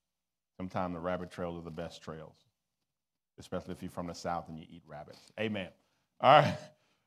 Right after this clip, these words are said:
Uh, A V team. Okay, we have a question. Uh-oh. Uh, where's the mics? Where's, where's the mic person? Where's the mic person?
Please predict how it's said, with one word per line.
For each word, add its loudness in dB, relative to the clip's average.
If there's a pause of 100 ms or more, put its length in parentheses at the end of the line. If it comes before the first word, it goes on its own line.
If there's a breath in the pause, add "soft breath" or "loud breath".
Uh, 10
A 4
V 4
team. -2
Okay, 8
we 6
have 10
a 2
question. 4
Uh-oh. 10 (400)
Uh, 6
where's 4
the 0
mics? 6
Where's, 0
where's 0
the -2
mic 6
person? 2 (2000)
Where's -2
the 0
mic 4
person? 0